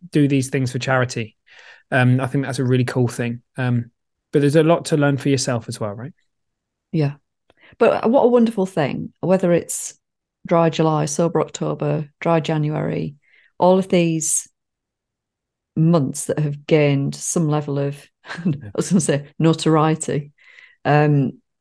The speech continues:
Speaker 2: it, it's, it's re-, it's bringing a lot more people into the conversation, and we hear about, you know, the sober curious movement. Like, it's, it's wonderful that more people are,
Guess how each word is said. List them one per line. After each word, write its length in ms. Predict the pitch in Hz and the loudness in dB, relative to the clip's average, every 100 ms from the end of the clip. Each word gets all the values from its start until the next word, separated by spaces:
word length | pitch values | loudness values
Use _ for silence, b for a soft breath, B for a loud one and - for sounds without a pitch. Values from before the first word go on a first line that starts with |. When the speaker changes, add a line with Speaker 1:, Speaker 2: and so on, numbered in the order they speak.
| _ _ _ _ _ _ _ _ | _ _ _ _ _ _ _ _
Speaker 2:
it, 180 | 196 196 | 0 4
it's, 500 | 202 214 - - - _ _ _ _ _ _ _ | 2 0 -4 -4 -6 _ _ _ _ _ _ _
it's 200 | 190 - | -4 0
re-, 280 | 190 196 202 | 4 6 6
it's 200 | - - | 4 0
bringing 320 | - 190 180 | 2 2 2
a 60 | 170 | 2
lot 180 | 170 | 0
more 120 | - 156 | 0 -2
people 300 | 170 156 151 | -4 -4 -4
into 140 | 147 | -6
the 60 | 143 | -6
conversation, 760 | 151 139 143 139 139 - - _ b b b b - | -4 -4 -2 -4 -4 -8 -12 _ b b b b 0
and 340 | 165 156 151 - | 4 4 2 2
we 120 | 160 | 2
hear 260 | 165 160 | 4 4
about, 440 | 156 156 147 143 - _ _ _ _ _ _ | 4 0 0 -2 -6 _ _ _ _ _ _
you 120 | 165 | -6
know, 120 | 147 - | -4 -4
the 140 | - 147 | -4 -4
sober 400 | - 165 151 147 | 2 2 2 -2
curious 520 | - 156 151 147 147 | 0 2 2 0 0
movement. 400 | 151 143 143 135 | -2 -2 -4 -8
Like, 220 | - - | -8 -4
it's, 220 | 170 - - | -6 -6 -4
it's 160 | 185 - | -2 0
wonderful 520 | 180 180 180 165 147 | 2 2 0 -2 0
that 240 | 143 143 | 0 0
more 240 | 165 156 151 | 0 0 -2
people 480 | 160 160 156 151 - | -4 -4 -4 -4 -2
are, 360 | 147 143 147 | 0 2 0